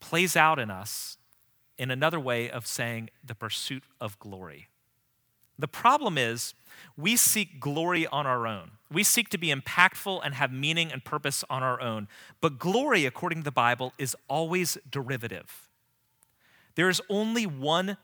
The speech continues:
true mover. There is only one who is lasting and weighty. And we are meant to find our purpose and meaning in him. And on top of that, we often get glory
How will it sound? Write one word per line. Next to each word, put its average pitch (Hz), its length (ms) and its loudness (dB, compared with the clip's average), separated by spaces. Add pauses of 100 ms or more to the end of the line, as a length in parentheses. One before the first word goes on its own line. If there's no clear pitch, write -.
true 135 520 -2 (100)
mover. 117 480 -8 (1200)
There 156 120 2
is 165 100 2
only 185 260 -2
one 156 460 -2 (120)
who 143 100 -4
is 120 120 -2
lasting 117 720 -2
and 113 160 -8
weighty. 101 380 -10 (600)
And 143 160 -6
we 165 100 0
are 170 80 2
meant 156 240 -2
to 143 100 -8
find 170 540 -2
our 123 100 -2
purpose - 480 -8
and 113 240 -8
meaning 127 400 -8 (140)
in 117 220 -6
him. 101 420 -10 (2500)
And 151 120 -2
on 156 100 0
top - 320 2
of 175 80 -4
that, 135 200 2
we 131 120 -6 (140)
often 165 380 -4
get 139 340 -4
glory 123 400 -4